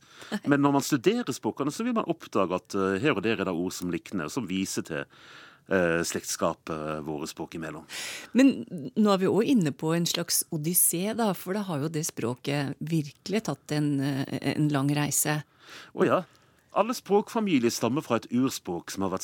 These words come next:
Speaker 2: snakket en gang i fer-, i fjern fortid. Eh, også på et, eh, et eller annet sted i fjern fortid. Og den indoeuropeiske familien stammer da fra et språk vi kaller for, eh,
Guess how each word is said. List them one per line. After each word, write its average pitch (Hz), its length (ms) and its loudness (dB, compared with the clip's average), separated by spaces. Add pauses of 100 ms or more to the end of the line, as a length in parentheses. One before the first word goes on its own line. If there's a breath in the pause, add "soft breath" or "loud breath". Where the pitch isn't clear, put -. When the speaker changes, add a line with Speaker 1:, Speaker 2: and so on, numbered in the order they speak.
Speaker 2:
snakket - 380 -6
en 92 240 -2
gang 90 260 -2
i 82 60 -6
fer-, 92 260 -4
i 82 80 -6
fjern 95 240 -2
fortid. 117 400 2 (640 loud breath)
Eh, 110 240 6
også 110 320 2
på 107 100 2
et, - 220 -2
eh, 104 460 4
et 110 100 -2
eller 110 140 -2
annet 110 100 0
sted 120 400 4
i 90 60 -4
fjern 87 240 -4
fortid. 90 400 -12 (280)
Og 170 200 6
den 170 240 4
indoeuropeiske 175 680 4
familien 143 400 2
stammer 123 340 0
da 113 120 4
fra 104 160 -4
et - 80 -4
språk - 400 -2
vi 87 80 -6
kaller 92 320 -4
for, 90 320 -2
eh, 82 140 -2